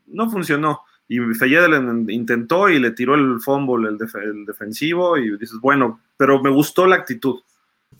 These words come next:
¿no? De que esa era la primera serie de la segunda mitad y además no afectó porque después Miami frenó, a-, es más, echó para atrás a los, a los vikingos.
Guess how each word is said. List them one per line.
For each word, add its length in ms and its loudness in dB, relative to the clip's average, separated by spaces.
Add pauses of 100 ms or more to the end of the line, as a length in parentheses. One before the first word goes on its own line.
(120)
¿no? 200 -2
De 120 2
que 260 0
esa 300 2
era 200 4
la 160 0
primera 280 0
serie 220 0
de 60 0
la 80 -4
segunda 320 -4
mitad 380 -2 (340)
y 120 2
además 340 2
no 100 -4
afectó 380 -4
porque 200 -6
después 300 -4
Miami 400 0
frenó, 640 -6
a-, 140 -12
es 100 -4
más, 200 -2
echó 240 -8
para 160 -2
atrás 360 -4
a 60 -6
los, 640 -14
a 80 -10
los 280 -8
vikingos. 560 -6